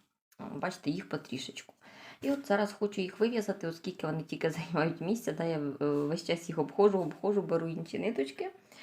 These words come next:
а, а ці залишаю. Думаю, «Ну, поки ж вони в мене лежатимуть». Да?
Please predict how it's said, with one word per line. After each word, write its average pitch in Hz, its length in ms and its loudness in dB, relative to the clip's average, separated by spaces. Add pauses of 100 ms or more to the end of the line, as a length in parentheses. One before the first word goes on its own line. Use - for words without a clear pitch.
(920)
а, 214 360 2 (220)
а - 80 4
ці 233 160 2
залишаю. 165 640 2
Думаю, 160 220 -4
«Ну, 156 100 -6
поки 202 220 2
ж 190 60 2
вони 165 160 0
в 165 40 -2
мене 147 240 2
лежатимуть». 143 600 -2
Да? 170 160 -6